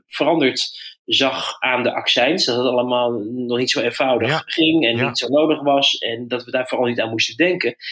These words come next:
Speaker 1: En wat zit er op vrijdag in de ministerraad? Een verlaging van de
Speaker 2: Ja.
Speaker 1: accijns. Dan moet je je voorstellen dat als jij minister bent, dan weet jij over dit soort processen, word je eigenlijk dagelijks gekend. Hè? Er gaan allemaal nota's rond op zo'n departement. Het komt allemaal in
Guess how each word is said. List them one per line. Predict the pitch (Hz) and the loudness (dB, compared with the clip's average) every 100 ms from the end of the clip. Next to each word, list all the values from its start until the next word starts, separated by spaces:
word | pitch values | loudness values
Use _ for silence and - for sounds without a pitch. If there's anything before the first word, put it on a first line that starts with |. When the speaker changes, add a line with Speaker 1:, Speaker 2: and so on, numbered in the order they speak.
| - - | -12 -6
Speaker 1:
En | 190 | -2
wat | 190 | 0
zit | - 202 | 2 2
er | 170 | 4
op | 160 | 2
vrijdag | - 160 147 135 | 2 2 2 2
in | |
de | 123 | 2
ministerraad? | 131 196 - - 117 117 160 - - | 4 4 2 -2 -4 -6 -8 -12 -10
Een | 240 | -2
verlaging | 220 135 113 - | 2 2 0 -4
van | 139 | 0
de | |
Speaker 2:
Ja. | 92 | 0
Speaker 1:
accijns. | - - 240 156 - - - _ | 0 2 2 0 -2 -6 -16 _
Dan | - 220 | -6 -2
moet | 226 | 0
je | 226 | 0
je | - | 2
voorstellen | 269 214 - 110 127 | 4 4 2 2 2
dat | 156 | 2
als | 180 | 2
jij | 196 | 2
minister | 180 196 254 - 147 | 2 2 2 0 0
bent, | 104 143 - _ _ _ _ | -2 -2 -6 _ _ _ _
dan | 160 160 131 | -2 -2 0
weet | 190 269 | 0 2
jij | - 117 - | 2 2 4
over | 143 139 135 | 4 2 2
dit | 196 | 2
soort | - 160 - - - _ _ | 2 2 0 -6 -10 _ _
processen, | - 123 - 220 - 127 | -2 2 2 2 2 2
word | 165 | 2
je | 190 | 2
eigenlijk | 165 110 143 | 0 0 0
dagelijks | 202 - 156 151 - | 0 0 0 2 0
gekend. | - - 175 - - | -2 -2 0 0 -2
Hè? | |
Er | 170 - | -2 -2
gaan | 135 | -2
allemaal | 131 151 131 | 0 0 2
nota's | 165 190 156 | 2 2 0
rond | 151 165 | 0 -2
op | 151 | -2
zo'n | 147 | -2
departement. | 139 139 135 131 143 | 0 -2 -2 -2 -2
Het | 147 | -2
komt | 107 | -2
allemaal | 117 123 113 | 0 0 -2
in | 110 | -6